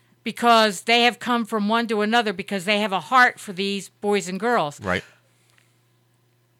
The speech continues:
Speaker 1: But they were not going to take that ministry away from, from me, but I didn't have the, all the information. And then when I asked, and they, you start asking questions and you help, and it's, it's okay.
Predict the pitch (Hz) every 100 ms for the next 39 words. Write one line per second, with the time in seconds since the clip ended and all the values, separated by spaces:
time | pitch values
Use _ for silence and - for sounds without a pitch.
0 | - 226 269 294 269 220 254 285 - 233
1 | 220 208 - 254 - 220 196 220 247 240
2 | - 220 214 202 202 - 202 226 226 -
3 | 196 190 - - 226 202 214 277 190 156
4 | 196 233 311 254 208 226 185 202 185 -
5 | _ 226 220 208 202 196 196 226 294 -
6 | - - _ _ _ _ _ _ _ _
7 | _ _ _ - 214 226 214 202 190 208
8 | 294 311 262 233 208 214 208 220 _ 220
9 | 208 208 185 _ - - 262 254 226 208
10 | - 196 - 311 339 - 196 180 190 190
11 | 196 185 247 311 302 202 220 - - 233
12 | - 208 - 320 311 147